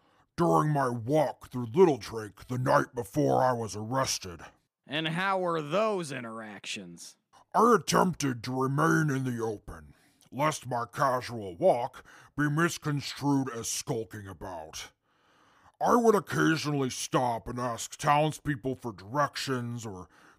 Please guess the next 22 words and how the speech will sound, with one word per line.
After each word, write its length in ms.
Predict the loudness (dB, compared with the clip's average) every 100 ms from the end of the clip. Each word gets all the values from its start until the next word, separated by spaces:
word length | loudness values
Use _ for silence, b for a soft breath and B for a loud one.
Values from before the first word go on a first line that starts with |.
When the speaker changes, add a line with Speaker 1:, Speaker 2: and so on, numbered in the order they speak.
| -2
Speaker 1:
casual 600 | 4 4 4 -2 -4 -6
small 440 | -4 0 0 0
talk 520 | -8 -10 -10 -12 -20 b b b b
as 180 | -2 0
a 80 | 0
means 400 | 2 2 2 -2
of 220 | -6 -2
gauging 560 | 2 2 0 -2 -2
the 120 | -4 -2
average 460 | 2 2 0 -6 -6
reaction 760 | -2 4 4 2 -2 -2 -2
to 80 | -4
my 320 | 0 2 2
appearance. 840 | -2 -6 -4 -4 -10 -14 -12 -12 -14 b b b b b b 0
Those 360 | 4 6 6
I 200 | 6 6
approached 720 | 4 -2 -2 0 0 -6 -14
were 200 | -10 -10
fearful 800 | -10 2 4 4 2 0 2 -2 B B B
or 200 | -4 -2 2
openly 520 | 2 2 -4 -4 -4
nervous, 760 | -2 2 2 0 -6 -10 -12